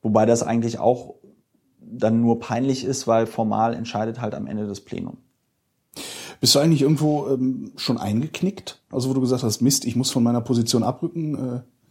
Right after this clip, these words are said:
Speaker 1: Nö. Wie, wie, also das Einzige, das
Speaker 2: Also, dass du in
Speaker 1: Einzige,
Speaker 2: den
Speaker 1: wo ich
Speaker 2: Ausschuss gehst
Speaker 1: eingeknickt,
Speaker 2: oder, oder
Speaker 1: nee, das
Speaker 2: oder
Speaker 1: Einzige, wo ich einknicke, ist tatsächlich gegenüber der Partei,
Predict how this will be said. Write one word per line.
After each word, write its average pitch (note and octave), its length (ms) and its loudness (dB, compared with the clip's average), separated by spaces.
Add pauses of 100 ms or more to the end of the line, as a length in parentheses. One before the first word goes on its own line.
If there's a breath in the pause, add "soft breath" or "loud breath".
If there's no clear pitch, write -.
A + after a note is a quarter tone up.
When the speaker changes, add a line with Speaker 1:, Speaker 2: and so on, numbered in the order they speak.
(720 loud breath)
Speaker 1:
Nö. A#2+ 380 2 (340)
Wie, A2+ 240 2
wie, C3 260 -12 (1300 loud breath)
also C3 180 0
das C#3 120 4
Einzige, E3 720 4
das A#2+ 140 -4
Speaker 2:
Also, D#3 140 2
dass D#3+ 120 2
du F#3+ 60 2
in E3+ 80 4
Speaker 1:
Einzige, - 20 2
Speaker 2:
den E3 40 0
Speaker 1:
wo E3+ 100 6
ich E3+ 80 4
Speaker 2:
Ausschuss D3 80 2
gehst - 20 2 (300)
Speaker 1:
eingeknickt, D#3+ 220 2
Speaker 2:
oder, C#3+ 120 -2
oder - 100 -10
Speaker 1:
nee, E3 140 -2
das C#3 140 0
Speaker 2:
oder C#3+ 100 -2
Speaker 1:
Einzige, E3 320 0
wo E3 80 4
ich D#3 140 -4
einknicke, C#3 520 -2
ist - 320 -2
tatsächlich D3+ 540 -2
gegenüber D3 420 -2
der C#3 120 0
Partei, E3+ 640 -2